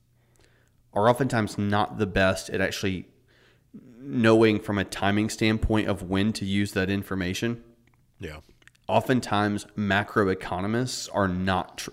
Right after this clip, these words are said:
Speaker 1: are, they're terrible traders. They have the best information in the world,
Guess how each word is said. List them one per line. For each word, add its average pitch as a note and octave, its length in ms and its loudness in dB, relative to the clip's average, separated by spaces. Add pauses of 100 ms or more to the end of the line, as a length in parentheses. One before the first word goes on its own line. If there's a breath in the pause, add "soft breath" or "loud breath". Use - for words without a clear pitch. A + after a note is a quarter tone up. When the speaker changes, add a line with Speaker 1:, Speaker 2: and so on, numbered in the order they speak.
Speaker 1:
are, G#2 160 0
they're A2 200 0
terrible G#2+ 560 0
traders. - 540 -6 (460 loud breath)
They A#2 100 2
have A#2 160 4
the F#2+ 100 0
best A2+ 360 2
information A#2+ 560 2
in G#2 80 0
the G2 80 0
world, G2+ 520 2